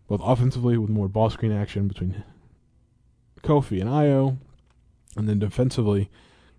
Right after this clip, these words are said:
you know, letting him be the deterrent in the post and not being so high pressure and, and, and ball denial. I think that, I don't know if he goes back to what he ran previously, but there will be tweaks again. So Kofi is kind of the,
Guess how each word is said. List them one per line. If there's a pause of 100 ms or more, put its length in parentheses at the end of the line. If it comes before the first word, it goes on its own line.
(160)
you
know,
letting
him
be
the
deterrent
in
the
post (280)
and
not
being (600)
so
high
pressure
and,
and, (200)
and
ball
denial. (220)
I
think
that, (340)
I
don't
know
if
he
goes
back
to
what
he
ran
previously,
but (240)
there
will
be
tweaks (140)
again.
So (200)
Kofi
is
kind
of
the,